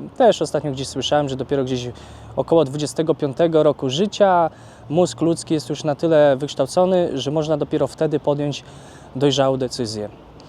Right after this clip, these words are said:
Jest jeszcze jeden aspekt, o którym wspominałem wcześniej, czyli aspekt duchowy. Bycie księdzem, bycie klerykiem. No tutaj relacja z Panem Bogiem jest naprawdę najważniejsza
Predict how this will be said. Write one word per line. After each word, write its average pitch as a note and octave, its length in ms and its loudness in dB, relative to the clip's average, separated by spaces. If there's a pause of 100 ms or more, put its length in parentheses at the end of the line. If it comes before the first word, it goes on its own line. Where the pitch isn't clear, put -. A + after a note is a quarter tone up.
(360)
Jest G3 260 2
jeszcze G3+ 280 2
jeden F#3 260 4
aspekt, - 640 -2
o C#3 80 -4
którym C3 440 0
wspominałem C#3+ 600 -2
wcześniej, F#3+ 520 -2 (180)
czyli - 240 -4
aspekt - 680 -2
duchowy. C3 500 0 (800)
Bycie C3+ 280 -4
księdzem, C3+ 560 0
bycie B2+ 320 -6
klerykiem. C3+ 640 -2 (560)
No D#3 160 2
tutaj G3+ 500 2
relacja D3+ 520 0
z - 80 -6
Panem C#3 300 -2
Bogiem C#3 460 0
jest - 260 -6
naprawdę D3+ 440 2
najważniejsza A#2+ 800 -4